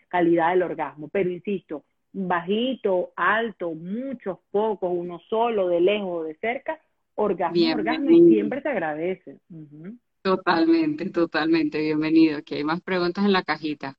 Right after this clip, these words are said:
Speaker 2: A ver. Ta, ta, ta, ta. ¿Existe alguna Viagra femenina? Ay, me encanta esa pregunta.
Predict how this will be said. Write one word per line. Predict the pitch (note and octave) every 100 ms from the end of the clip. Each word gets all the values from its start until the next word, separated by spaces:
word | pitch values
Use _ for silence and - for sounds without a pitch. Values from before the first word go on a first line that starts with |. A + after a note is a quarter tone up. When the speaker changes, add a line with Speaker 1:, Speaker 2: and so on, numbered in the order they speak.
| _
Speaker 2:
A | C#3 C#3
ver. | C#3+ G3 _ _ _ _ _ _ _ E3+ E3
Ta, | E3
ta, | E3 D3+
ta, | - F3
ta. | - A#3+ A#3+ B3 B3+ B3+ B3+ B3+ B3+ B3+ _ _ _ _ _
¿Existe | - G3+ G3+ A3 G#3 C4+ C4+
alguna | - G#3+ G3 G3+ G#3+ A#3+
Viagra | A#3 A#3+ A3+ A#3 A#3+
femenina? | B3+ A#3 A#3 A#3 F3+ D#3+
Ay, | - G3 F#3
me | F3+
encanta | E3 E3 E3 F3
esa | F#3 G3+
pregunta. | F#3+ E3+ E3 E3 D#3 - -